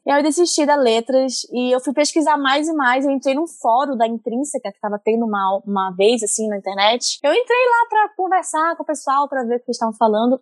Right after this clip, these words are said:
e tava tendo um, perguntas pras, pros funcionários da Intrínseca. E uma da, das funcionárias falou que ela fez a faculdade de produção editorial, é, em São Paulo. Então eu fui procurar, né? Falei, gente, será que tem essa faculdade aqui em Manaus?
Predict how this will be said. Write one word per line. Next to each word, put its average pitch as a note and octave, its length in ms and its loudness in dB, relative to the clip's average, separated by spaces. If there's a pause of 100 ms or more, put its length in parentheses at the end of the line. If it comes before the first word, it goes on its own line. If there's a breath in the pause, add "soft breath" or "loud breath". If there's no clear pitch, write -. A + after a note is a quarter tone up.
e D4 140 2
tava D#4+ 260 2
tendo D#4+ 320 2
um, D#4+ 160 -2
perguntas D#4+ 600 0
pras, D4 260 0 (160)
pros C4+ 160 0
funcionários C#4 520 0
da C#4+ 40 2
Intrínseca. A#3+ 600 -2 (100)
E C#4 380 4
uma E4+ 180 2
da, D4 360 2
das A#3 200 -6
funcionárias A#3 500 -2
falou D#4+ 300 -2
que D4+ 140 -6
ela C4+ 140 -2
fez B3+ 260 2
a C4+ 40 -2
faculdade A#3 420 2
de A#3+ 80 -4
produção B3 320 0
editorial, A#3+ 520 2 (180)
é, G3+ 300 -2
em A3+ 140 0
São C#4 180 0
Paulo. A3+ 460 2 (100)
Então B3 420 4
eu D#4 120 4
fui D#4+ 120 0
procurar, F#4 440 4
né? C4+ 160 0
Falei, B3 160 -2
gente, C4 220 -4
será A#3 140 2
que G#4 140 -8
tem D4+ 140 0
essa E4 160 -6
faculdade B3 320 2
aqui A#3 120 -8
em A3+ 40 0
Manaus? B3+ 400 -2